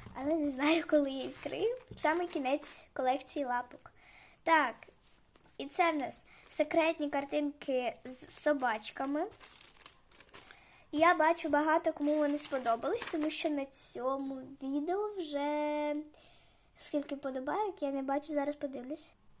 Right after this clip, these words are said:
Ну, якщо я не помиляюся, то мабуть,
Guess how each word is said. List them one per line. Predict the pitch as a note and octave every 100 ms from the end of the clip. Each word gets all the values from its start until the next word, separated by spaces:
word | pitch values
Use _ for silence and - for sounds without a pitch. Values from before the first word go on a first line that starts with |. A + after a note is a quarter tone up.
| -
Ну, | -
якщо | G#4 G4 F#4+ -
я | F4+
не | E4+
помиляюся, | E4 E4+ E4 D#4+ F4+ B4+ E5+ C#5+ - D#4+ D4+ D4 -
то | E4 E4+ E4+ E4+ E4 E4 - - - _ -
мабуть, | D#4+ D#4+ D#4 D4 -